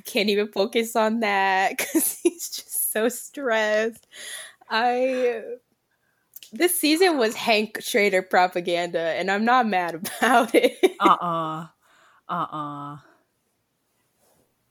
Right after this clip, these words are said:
Speaker 2: And, like, even when, even when he went after Walt at his hashtag remission party, when he was being really mean to Flynn and then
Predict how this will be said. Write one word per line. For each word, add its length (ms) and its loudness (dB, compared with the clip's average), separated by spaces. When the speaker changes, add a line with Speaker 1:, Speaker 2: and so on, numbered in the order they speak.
Speaker 2:
And, 100 -2
like, 160 2
even 420 -2
when, 320 0
even 280 -4
when 160 -2
he 540 -4
went 360 -6
after 400 -6
Walt 720 -4
at 180 -8
his 520 -8
hashtag 560 -6
remission 500 -8
party, 560 -4
when 160 -6
he 140 -4
was 180 -6
being 280 -4
really 220 -6
mean 160 -6
to 60 -6
Flynn 460 -6
and 120 -6
then 260 -8